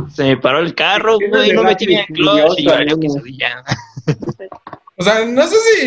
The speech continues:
Speaker 3: si al momento de que ne-, tú estás manejando,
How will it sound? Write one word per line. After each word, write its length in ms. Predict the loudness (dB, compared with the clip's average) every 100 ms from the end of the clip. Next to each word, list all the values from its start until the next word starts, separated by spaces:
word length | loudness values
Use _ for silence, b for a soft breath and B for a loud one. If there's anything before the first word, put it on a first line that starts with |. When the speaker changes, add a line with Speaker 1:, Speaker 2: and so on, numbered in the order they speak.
| -2 -6
Speaker 3:
si 60 | -4
al 140 | -2
momento 360 | 0 -2 -2 0
de 120 | 0
que 120 | 0
ne-, 140 | -4 -4
tú 200 | -4 -6
estás 360 | -6 -4 -2 0
manejando, 480 | 0 0 0 0